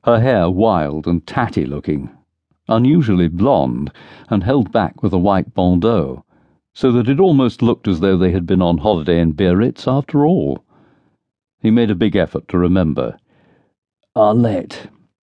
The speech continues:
Napoleon's marshals." "My poor boy,"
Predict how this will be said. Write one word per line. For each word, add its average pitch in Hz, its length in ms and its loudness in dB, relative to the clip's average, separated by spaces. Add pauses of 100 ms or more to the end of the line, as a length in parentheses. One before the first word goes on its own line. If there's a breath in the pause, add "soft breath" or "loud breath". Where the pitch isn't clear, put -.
(200)
Napoleon's 147 880 4
marshals." 104 720 0 (1160 soft breath)
"My 135 300 2
poor 127 340 0
boy," 101 560 -4